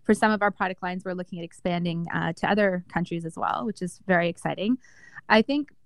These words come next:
part of what really helps us stand out is that we don't put junk in a basket. Um, we are, like,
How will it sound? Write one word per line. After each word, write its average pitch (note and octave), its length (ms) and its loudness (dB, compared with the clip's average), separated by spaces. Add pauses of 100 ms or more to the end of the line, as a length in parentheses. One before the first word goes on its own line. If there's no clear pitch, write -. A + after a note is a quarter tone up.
(120)
part A3 240 0
of A#3 100 -2
what G#3 220 -2
really G3 180 -4
helps G3 300 -8
us F#3+ 100 -6
stand E3+ 300 -8
out E3+ 100 -6
is F#3 160 -4
that E3+ 160 -6
we F#3 100 -2
don't F3+ 320 -2
put F3 160 -6
junk D#3+ 360 -6
in E3+ 80 -6
a D#3+ 60 -6
basket. D#3+ 520 -4 (460)
Um, E3 420 2
we G3+ 240 -2
are, E3+ 280 0
like, - 160 -8